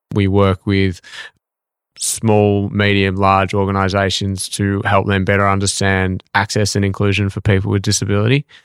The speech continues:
There's plenty online around universal design if you want to learn more and, and, and have a look at the principles and listen to your customers with disability. Um, listen to people and the voices of, uh, people with disability because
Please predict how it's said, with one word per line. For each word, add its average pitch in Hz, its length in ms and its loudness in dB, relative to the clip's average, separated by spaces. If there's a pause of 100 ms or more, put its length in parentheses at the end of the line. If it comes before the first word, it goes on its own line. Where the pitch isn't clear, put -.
There's 104 360 2 (100)
plenty 110 300 4
online 104 560 2 (120)
around 98 640 0
universal 98 600 2
design 101 340 2
if 98 160 0
you 98 80 0
want 95 140 4
to 95 40 2
learn 95 280 2
more 92 380 -2
and, 92 240 -4
and, 101 180 -4
and 95 160 -2
have 92 160 -2
a 98 60 -4
look 95 200 -4
at 104 80 -4
the - 80 -8
principles 98 720 -2 (480)
and 143 280 2 (140)
listen 117 400 2
to - 120 0
your 113 160 4
customers 98 580 -2
with 101 120 -2
disability. 98 640 -4 (480)
Um, 104 260 2
listen 110 400 0
to 107 180 0
people 98 600 -2
and 98 140 4
the 92 60 2
voices 95 600 0 (100)
of, 98 240 -2
uh, 98 240 -2
people - 340 -2
with 98 120 0
disability 101 560 2
because 101 640 2